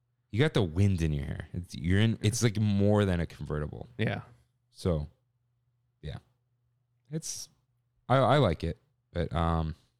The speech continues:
Speaker 1: let's see what's next. All right, we gotta talk about this. Home on the Cadillac Range. The towering Cadillac Range mountains serve as a majestic backdrop for Radiator Springs racers.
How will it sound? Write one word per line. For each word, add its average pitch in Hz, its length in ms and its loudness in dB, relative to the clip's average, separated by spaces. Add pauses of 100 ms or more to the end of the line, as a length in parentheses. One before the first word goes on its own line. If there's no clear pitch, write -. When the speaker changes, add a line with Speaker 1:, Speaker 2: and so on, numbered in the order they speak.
(800)
Speaker 1:
let's - 140 -10
see - 240 -4
what's 82 260 -2
next. 73 460 -4 (640)
All 90 160 4
right, 78 180 -4 (240)
we 95 60 -2
gotta 92 120 2
talk 78 220 -6
about 76 220 -4
this. - 320 -2 (1300)
Home 185 340 6
on 143 140 4
the 92 80 4
Cadillac 135 720 4 (220)
Range. 80 680 -2 (440)
The - 100 2
towering 185 840 4 (160)
Cadillac 190 500 4
Range 147 480 4
mountains 104 500 2
serve 107 280 2
as 98 140 2
a 85 40 0
majestic 101 480 0
backdrop 107 440 2
for 92 100 0
Radiator 98 380 2
Springs 98 320 0
racers. - 480 -4